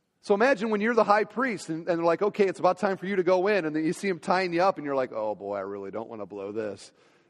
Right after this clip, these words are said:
right? So, this was a very holy thing.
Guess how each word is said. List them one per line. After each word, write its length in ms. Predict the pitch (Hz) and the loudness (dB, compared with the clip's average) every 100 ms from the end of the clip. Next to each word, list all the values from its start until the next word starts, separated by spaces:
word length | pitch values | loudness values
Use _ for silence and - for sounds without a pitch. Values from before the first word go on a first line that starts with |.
| _ | _
right? 260 | 107 117 127 _ _ _ _ _ _ _ _ _ _ _ _ _ _ _ _ _ _ _ _ _ _ _ | -6 -6 -6 _ _ _ _ _ _ _ _ _ _ _ _ _ _ _ _ _ _ _ _ _ _ _
So, 400 | - 202 196 190 - - _ _ _ _ _ _ _ _ _ _ _ _ _ _ - | 0 2 2 -2 -14 -20 _ _ _ _ _ _ _ _ _ _ _ _ _ _ -16
this 140 | - | -12
was 140 | 247 175 | -6 -2
a 20 | |
very 240 | 175 185 | 2 2
holy 420 | 175 170 214 202 156 | 0 0 2 2 -2
thing. 360 | - 113 87 | -4 -6 -8